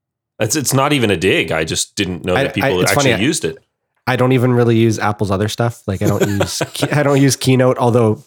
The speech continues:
Speaker 2: I guess, um, a bunch of people at Laracon were using Keynote and doing some really cool animations and things with it. I guess it's pretty powerful, but, um, I don't use Pages, um,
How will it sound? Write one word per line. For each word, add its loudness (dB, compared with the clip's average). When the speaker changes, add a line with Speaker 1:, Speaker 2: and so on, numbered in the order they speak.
Speaker 2:
I 0
guess, 0
um, -2
a -4
bunch 0
of -8
people 0
at -4
Laracon -2
were -2
using -2
Keynote -6
and -10
doing -4
some -6
really -6
cool -4
animations -6
and -8
things -8
with -12
it. -10
I -4
guess -2
it's -12
pretty -4
powerful, -8
but, -8
um, 0
I 0
don't -2
use 0
Pages, -2
um, -8